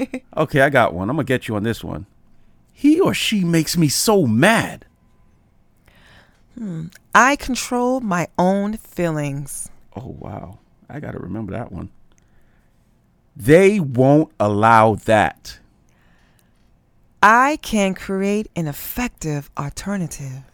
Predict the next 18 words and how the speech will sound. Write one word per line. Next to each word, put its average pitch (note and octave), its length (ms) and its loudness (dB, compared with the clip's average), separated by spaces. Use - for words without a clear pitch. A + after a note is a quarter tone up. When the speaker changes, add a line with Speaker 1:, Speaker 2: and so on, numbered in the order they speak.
Speaker 1:
Mm-mm-mm. A3+ 540 -14
Speaker 2:
Wow. E3 320 -18
"I F#3+ 200 6
have C4 460 -4
to C3+ 100 2
do C#4 300 4
that." A3+ 260 0
Speaker 1:
"I G#3+ 380 2
will F#3+ 480 -2
choose F#3 920 -4
an A3+ 100 -2
appropriate E4 680 -6
approach - 800 -2
and B3+ 260 0
response." - 680 -12
Speaker 2:
Whoa. C#3 400 2
"I - 180 2
can't." - 800 -4